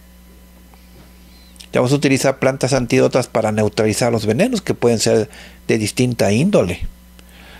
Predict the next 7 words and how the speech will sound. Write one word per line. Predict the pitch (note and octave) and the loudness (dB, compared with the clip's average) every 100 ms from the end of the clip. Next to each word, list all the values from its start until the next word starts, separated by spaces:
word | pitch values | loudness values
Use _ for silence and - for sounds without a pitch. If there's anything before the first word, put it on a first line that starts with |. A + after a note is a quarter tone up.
| - - | -20 -8
ambientales, | G#2+ A2 A#2+ A2+ A#2 A2 C#3 - | -4 0 -2 0 2 2 0 -2
alimenticios, | G#2 G#2+ G2+ G#2+ A#2 - C3+ C3 - - - - - - - - - - - - - - - - - | -4 -4 -4 0 0 2 0 0 -2 -8 -14 -20 -20 -20 -20 -20 -20 -20 -20 -20 -20 -20 -20 -20 -8
no | - | -4
sé, | G#2 C3+ C#3 | -2 -2 -2
también | G2+ G2 A2 G2+ F#2 - - - - - - - - - - - - - - - - - - - - | -2 0 -2 -2 -8 -14 -20 -20 -20 -20 -20 -20 -20 -20 -20 -20 -20 -20 -20 -20 -20 -20 -20 -20 -6
por | A#2 G#2 | -4 -2
fármacos, | C#3 C3+ A#2 - B2 - - | -2 0 -2 -2 -4 -4 -10